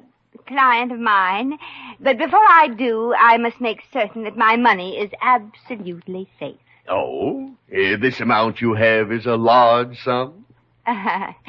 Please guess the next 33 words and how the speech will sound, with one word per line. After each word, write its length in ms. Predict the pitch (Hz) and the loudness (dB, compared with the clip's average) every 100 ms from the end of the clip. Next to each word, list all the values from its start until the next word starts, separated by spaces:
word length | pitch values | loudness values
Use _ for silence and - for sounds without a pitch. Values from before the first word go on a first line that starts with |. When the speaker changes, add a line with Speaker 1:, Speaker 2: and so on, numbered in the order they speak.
| 269 | -14
Speaker 1:
<laughs> 280 | 233 - - | -14 -12 2
I'm 380 | 226 220 214 208 | 4 4 0 -4
the 60 | |
one 220 | 190 196 | -2 -2
that 100 | 190 180 | 0 0
asks 400 | 196 175 _ _ - | 0 -2 _ _ -20
the 60 | |
questions, 520 | - 233 226 - 247 - | -8 -6 -6 -10 -12 -10
Mister 220 | 254 _ | -12 _
Thomas. 320 | - 247 247 349 - _ _ - - - - | -2 -2 -2 -8 -14 _ _ -20 -20 -20 0
After 320 | 180 - 226 | 0 2 6
all, 160 | 226 233 | 8 10
I 160 | 226 | 8
never 220 | 240 233 233 | 8 2 0
did 240 | 262 226 | -2 -4
business 340 | 330 240 277 247 | -6 -4 -8 -8
with 100 | 247 | -8
you 140 | 233 | -6
before, 720 | 226 320 381 339 147 117 113 - - - _ - | -4 -2 2 2 2 -6 -12 -14 -20 -20 _ -4
and 120 | 180 | 2
I'm 220 | 208 226 | 4 4
not 200 | 247 233 - | 2 0 0
so 140 | 262 | 0
sure 380 | 269 - 311 269 | 0 2 4 4
you're 200 | 285 277 269 | 4 0 -2
the 100 | 302 - | -4 -10
type 220 | - 294 247 _ - | -6 -6 -8 _ -16
to 80 | |
be 120 | 277 294 | -14 -12
trusted. 520 | - 381 - _ 156 _ _ _ _ _ | -6 -8 -8 _ -20 _ _ _ _ _
Speaker 2:
I'm 520 | - 104 107 107 110 | 0 4 4 2 -2
not? 320 | 110 120 180 - _ _ _ _ _ - | -2 0 -2 -10 _ _ _ _ _ -12
Speaker 1:
No. 420 | 339 180 85 - | -6 -6 -8 -16